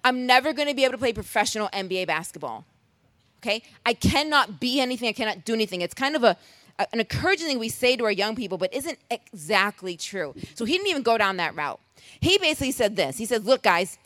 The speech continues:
you're not gonna graduate college, and you're gonna have the ability to go to work and decide for yourself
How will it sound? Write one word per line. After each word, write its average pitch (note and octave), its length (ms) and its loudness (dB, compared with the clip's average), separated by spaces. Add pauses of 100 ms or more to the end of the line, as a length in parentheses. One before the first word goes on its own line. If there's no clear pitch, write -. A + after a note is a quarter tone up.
(600)
you're B3+ 120 2
not D4+ 140 6
gonna C#4+ 180 4
graduate A#3 400 4
college, G#3 560 -2
and G#3 100 -4
you're C4+ 100 -4
gonna F4+ 120 0
have A#3+ 120 0
the G#3+ 100 -2
ability G#3+ 640 0 (380)
to A3+ 180 -2
go G3 180 4
to F#3+ 60 2
work G#3 460 2 (1200)
and A3 720 4 (560)
decide C#4+ 540 2
for - 80 -10
yourself A#3+ 580 0